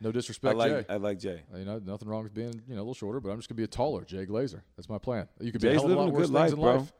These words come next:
Speaker 2: He grinds at it, man. He just, I think he's mo-, he just moved from L A.
Speaker 1: No, I like that guy. He's, he's, he's carved out a really cool place for himself, you know, in, in the football world. But yeah, this is a, a big game in Dallas.
Speaker 2: He
Speaker 1: And
Speaker 2: knows the right people, Kyle.
Speaker 1: Yeah, no doubt. And so, like, Sam Darnold, this is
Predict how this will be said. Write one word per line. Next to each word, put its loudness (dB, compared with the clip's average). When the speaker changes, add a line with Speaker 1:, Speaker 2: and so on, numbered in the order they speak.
Speaker 2:
He 0
grinds 4
at 4
it, -4
man. -2
He -2
just, -4
I -4
think -8
he's -8
mo-, -6
he -4
just -4
moved -4
from -12
L -6
A. -8
Speaker 1:
No, 0
I 2
like 0
that -8
guy. -10
He's, -10
he's, -8
he's -4
carved 0
out 2
a 0
really -2
cool -4
place -4
for -10
himself, -10
you -8
know, -4
in, -10
in -10
the -10
football 0
world. -8
But -4
yeah, 4
this -4
is 0
a, 2
a 0
big 0
game 0
in -4
Dallas. 0
Speaker 2:
He -2
Speaker 1:
And 4
Speaker 2:
knows 4
the 6
right 6
people, 0
Kyle. -12
Speaker 1:
Yeah, -4
no 0
doubt. 0
And -2
so, 2
like, -2
Sam 0
Darnold, -2
this -2
is -2